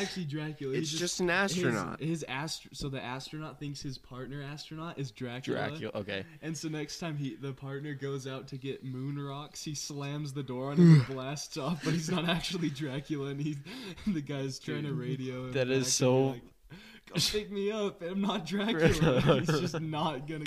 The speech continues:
Speaker 1: come back. Think again. <laughs>
Speaker 2: Batman.
Speaker 1: Oh, oh, this one's pretty good.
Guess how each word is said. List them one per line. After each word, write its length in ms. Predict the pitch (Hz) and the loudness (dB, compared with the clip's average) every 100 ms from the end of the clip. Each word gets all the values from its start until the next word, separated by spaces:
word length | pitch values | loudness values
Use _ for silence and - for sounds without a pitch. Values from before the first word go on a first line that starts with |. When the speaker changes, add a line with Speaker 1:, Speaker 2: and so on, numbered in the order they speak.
| 147 | -8
Speaker 1:
come 200 | 143 143 | -10 -12
back. 240 | 139 139 - - - - - - - | -12 -14 -16 -20 -20 -20 -20 -8 -2
Think 240 | 185 196 160 | 0 0 -4
again. 640 | 139 156 160 135 123 165 - 160 - | -6 -8 -8 -10 -10 -12 -12 -14 -8
<laughs> 420 | 165 147 - - | 4 8 8 8
Speaker 2:
Batman. 680 | 101 92 92 90 92 95 104 104 | 0 -2 -2 -2 -2 -4 -6 -10
Speaker 1:
Oh, 240 | 120 120 117 - - - | -18 -18 -20 -20 -20 -12
oh, 100 | 131 139 | -6 -6
this 140 | 135 | -4
one's 180 | 139 - | -6 -6
pretty 240 | - 120 | -10 -10
good. 300 | 110 120 113 | -10 -12 -14